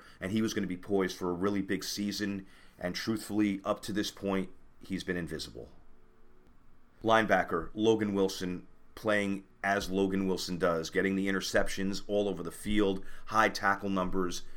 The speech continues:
hard hits, good coverage, just doing everything that he's supposed to be doing. He's worthy of that contract. He's staying healthy. He's picking up exactly where he left off last year and is a dominant linebacker in this league.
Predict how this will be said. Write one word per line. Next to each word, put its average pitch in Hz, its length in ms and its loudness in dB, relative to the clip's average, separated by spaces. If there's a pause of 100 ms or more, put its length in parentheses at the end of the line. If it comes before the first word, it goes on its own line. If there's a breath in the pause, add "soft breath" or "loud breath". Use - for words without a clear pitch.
(140 soft breath)
hard 107 380 4
hits, 101 400 2 (100)
good 117 240 0
coverage, 98 680 0 (320 loud breath)
just - 240 -2
doing 110 280 2
everything 110 420 2
that 101 120 0
he's 98 140 -2
supposed 98 320 -4
to 92 60 -10
be 95 80 -2
doing. 98 540 0
He's 92 160 -6
worthy 101 360 2
of 95 60 0
that 95 180 0
contract. 104 640 0 (220 soft breath)
He's 95 180 -6
staying 98 340 0
healthy. 98 580 0 (200 loud breath)
He's 95 220 -4
picking 107 380 -4
up 92 100 -4
exactly 98 480 -2
where 98 140 0
he 95 100 0
left 92 260 2
off 85 220 -2
last 92 340 0
year 90 320 2 (280 loud breath)
and 90 120 -2
is 85 120 -4
a 85 40 -4
dominant 98 560 2
linebacker 85 640 -4
in 82 120 -8
this 82 220 -6
league. 78 380 -8